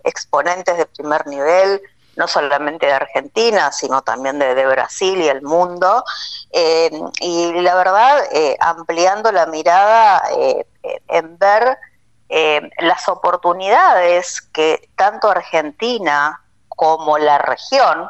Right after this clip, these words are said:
o sea, del sur, ¿no? Brasil, Paraguay, Uruguay,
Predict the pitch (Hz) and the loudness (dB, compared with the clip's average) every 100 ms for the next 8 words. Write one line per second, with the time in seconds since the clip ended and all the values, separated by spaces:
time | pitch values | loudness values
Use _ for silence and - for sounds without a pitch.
0 | - 156 - 131 127 - - 220 180 180 | -6 -4 -2 -2 -2 0 2 2 0 -2
1 | 180 - - - - - - - 131 - | -2 -4 -14 -14 -14 -14 -4 0 0 -2
2 | - 175 165 160 156 - 127 - 127 127 | -2 0 0 0 -2 -2 -4 -2 0 0
3 | 123 139 156 147 143 143 147 156 139 139 | 0 0 2 2 2 0 -4 -4 -2 -2
4 | 139 160 160 160 | 0 2 2 2